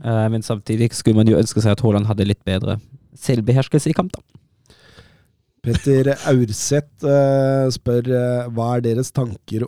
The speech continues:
Speaker 2: om kampen mellom City og Everton? Jeg tenker da på Haaland-Godfrey-duell.
Speaker 1: Ja, altså, det viser, altså, Haaland viser jo at han fortsatt er en veldig ung spiller, at han er veldig het i toppen til tider, og at han, eh, lar seg provosere.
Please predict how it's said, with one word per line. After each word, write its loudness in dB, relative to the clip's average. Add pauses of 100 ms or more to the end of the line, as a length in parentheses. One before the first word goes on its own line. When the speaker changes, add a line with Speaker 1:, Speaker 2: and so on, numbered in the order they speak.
Speaker 2:
om -2
kampen -6
mellom -2
City -8 (160)
og -4
Everton? -8
Jeg -4
tenker -4
da -4 (680)
på -4 (100)
Haaland-Godfrey-duell. -2 (400)
Speaker 1:
Ja, 4
altså, 4
det 4
viser, 4
altså, 6
Haaland 6
viser 4
jo 6
at -2
han 0
fortsatt 0
er 2
en 0
veldig 4
ung 0
spiller, 0
at -6
han -2
er 4
veldig 4
het 2
i 0
toppen -2
til 0
tider, 4
og 8
at 0
han, 6
eh, 6
lar 6
seg 6
provosere. 4